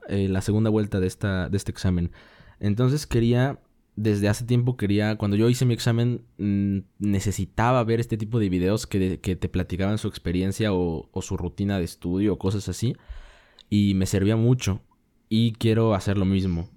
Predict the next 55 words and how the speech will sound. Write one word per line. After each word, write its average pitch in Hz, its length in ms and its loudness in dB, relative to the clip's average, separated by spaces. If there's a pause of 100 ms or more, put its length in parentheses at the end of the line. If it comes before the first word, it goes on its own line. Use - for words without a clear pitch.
(100)
porque 92 560 0
año 107 180 0
tras 92 200 -4
año 110 200 2
creo 110 140 0
que - 80 -4
hay 98 100 0
muchos, 107 400 0
muchos, 104 260 -2
muchos, 101 300 -4
muchos, 95 240 -6
muchos 85 260 -8
que - 120 -10
lo 78 100 -6
necesitan. 92 460 -6
Entonces 95 260 -4
vamos 104 180 -2
a 104 40 -2
hacerlo. 90 340 -2 (380)
Pero 104 140 2
no 135 60 2
solo 165 200 2
en 131 60 2
la 117 40 2
universidad. 104 500 2 (140)
Te 107 140 0
tenemos 113 400 0
a 98 100 0
ti 135 100 -2
que 127 120 0
hiciste 107 260 0
el 104 80 0
examen 95 400 -2
de 87 80 -2
la, 85 420 -4
de 90 120 -4
la 87 80 -4
preparatoria, 95 580 0 (340)
que 104 120 0
también 101 340 2
es 107 140 0
un 98 200 2
gran 101 220 2
examen 107 420 0
y 92 60 -2
también 87 280 -2
uno 95 120 0
de 95 60 -2
los 87 140 -2
exámenes 90 360 -4
más 87 160 -2
complicados 87 540 -4
del 80 120 -6
país. - 380 -10 (400)
Entonces, 113 760 0